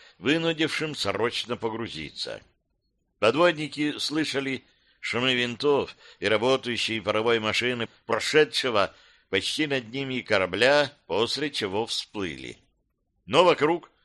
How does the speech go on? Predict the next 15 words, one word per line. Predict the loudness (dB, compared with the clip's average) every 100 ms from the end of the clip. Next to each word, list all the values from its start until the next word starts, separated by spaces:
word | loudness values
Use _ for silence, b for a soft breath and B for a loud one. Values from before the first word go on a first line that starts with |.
| _
уже | -10 -2 0
никого | 0 -2 0 0
не | 0 0
оказалось. | 0 0 2 2 2 0 -4 -12 -16 _ _ _ _ _ _ -6
Затем | 2 4 4
еще | 2 2 4 4
в | 2
течение | -2 -2 0 0 0 -2
полутора | 0 0 0 -2 -2
часов | -4 -6 -4 -2 -2 -4 b b b
попадались | -2 4 4 6 4 4 0 -6
небольшие | -2 0 0 0 0
парусные | 2 2 2 -4 -8 -8
суда, | -10 -14 0 4 4 2 _ _ _ _ -4
направлявшиеся | -2 2 2 6 4 4 -4 -8 -2 0